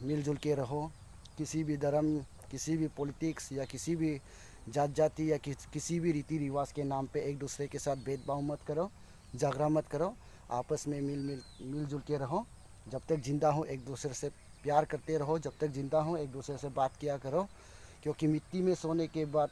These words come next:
ना जो अपना रिश्ता भी अपने आप को भूल जाते हैं। तो परमेश्वर का वचन भी कहते हैं, जो उनकी वचन को सुनते हैं और सच्चे मन से उनकी मनन करते हैं,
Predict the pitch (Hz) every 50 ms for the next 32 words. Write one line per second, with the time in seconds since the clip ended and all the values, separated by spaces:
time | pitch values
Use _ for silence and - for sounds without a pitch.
0 | - 175 160 143 120 - - - - - - - 135 147 131 - - 147 135 139
1 | 127 - - 156 156 156 160 147 120 - 131 139 135 127 - 123 120 120 135 143
2 | 135 131 135 120 - 123 117 131 165 196 - - - - - - - - - -
3 | - - - - - 156 156 - 156 151 151 165 165 147 170 170 165 180 170 156
4 | 156 156 - 180 190 185 175 160 - 151 147 147 - 147 135 123 131 127 127 123
5 | 151 165 165 160 143 - 160 147 147 139 - 180 180 170 170 - - 143 139 131
6 | - - 165 160 151 151 151 151 156 147 - - 131 147 151 143 - 147 139 -
7 | - 175 170 160 156 151 147 - 151 139 139 131 - 151 139 135 143 151 165 175
8 | 170 - 165 143 - - 147 139 127 127 123 110